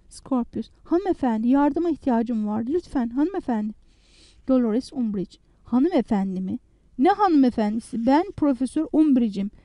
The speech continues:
Senin okulunun müdiresi." Scorpius, "Siz müdire misiniz?"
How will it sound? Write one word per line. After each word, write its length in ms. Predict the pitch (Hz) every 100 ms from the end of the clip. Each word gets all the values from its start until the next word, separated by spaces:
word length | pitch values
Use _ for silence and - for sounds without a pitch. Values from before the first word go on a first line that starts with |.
| _
Senin 420 | - 262 277 370 -
okulunun 600 | 269 - 247 240 330 392
müdiresi." 580 | 285 247 311 330 - 247 - _ _
Scorpius, 680 | - - - 240 - 226 - - -
"Siz 340 | - - 262
müdire 380 | 226 226 226 220
misiniz?" 680 | 254 381 - 403 277 233 -